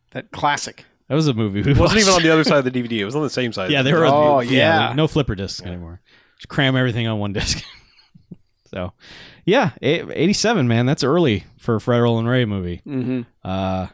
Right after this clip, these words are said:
Speaker 1: Yeah, this is pre-Hollywood Chainsaw Hookers.
Speaker 2: yeah. And
Speaker 1: That's how old it is.
Speaker 2: I mean, it's, it's,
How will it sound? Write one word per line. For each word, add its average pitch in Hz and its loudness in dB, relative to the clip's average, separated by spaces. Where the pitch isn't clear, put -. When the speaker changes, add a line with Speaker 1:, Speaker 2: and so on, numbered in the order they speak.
Speaker 1:
Yeah, 185 2
this 160 -2
is 147 -8
pre-Hollywood 117 -8
Chainsaw 117 -18
Hookers. 117 -14
Speaker 2:
yeah. 123 0
And 147 0
Speaker 1:
That's 143 2
how 110 -6
old 120 -6
it 101 -12
is. 104 -16
Speaker 2:
I 147 0
mean, 160 2
it's, 156 -4
it's, - -4